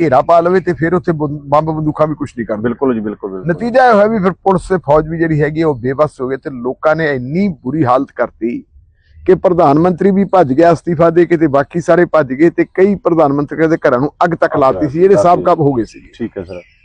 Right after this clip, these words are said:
Speaker 1: ਤਾਂ ਉਹਦੇ ਵਿੱਚੋਂ ਫਿਰ ਹੋਇਆ ਵੀ ਹੁਣ ਕਰੀਏ ਕੀ ਤੇ ਕੀ ਚਲਾਈਏ, ਹੁਣ ਮੁਲਕ ਦਾ ਕਾਰੋਬਾਰ ਕਿਹੜੇ ਪਾਸੇ ਨੂੰ ਲੈ ਕੇ ਜਾਈਏ?
Speaker 2: ਜੀ।
Speaker 1: ਤਾਂ ਦੋ ਕਿਸਮ ਦੇ ਲੋਕ ਹੋ ਗਏ। ਇੱਕ ਲੋਕ ਤਾਂ ਉਹ ਸੀ ਜਿਹੜੇ ਕਹਿੰਦੇ ਸੀ ਦੁਬਾਰਾ,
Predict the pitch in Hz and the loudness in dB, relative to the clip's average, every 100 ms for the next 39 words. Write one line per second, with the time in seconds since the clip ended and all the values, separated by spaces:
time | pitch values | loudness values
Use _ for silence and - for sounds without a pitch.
0 | _ 214 208 240 277 262 233 170 185 165 | _ -4 2 4 4 2 2 4 6 6
1 | 175 190 175 190 - 175 226 196 147 143 | 6 4 2 0 0 2 2 2 -2 -6
2 | 165 190 196 170 143 147 185 180 151 131 | -6 -4 -4 -2 0 2 0 -2 -2 -4
3 | 143 170 190 165 185 214 208 196 190 165 | -2 -2 0 2 2 2 2 0 2 0
4 | - 139 131 117 113 101 95 101 101 90 | -2 -2 -2 -2 -6 -8 -10 -4 -4 -4
5 | _ _ _ 202 170 214 190 190 226 240 | _ _ _ 0 4 2 2 -2 2 4
6 | 220 214 208 196 214 208 202 - 196 202 | 4 4 4 4 2 2 2 4 4 4
7 | 147 196 185 185 185 180 175 165 156 156 | 2 -2 0 2 0 -2 -4 0 2 4
8 | 165 | 2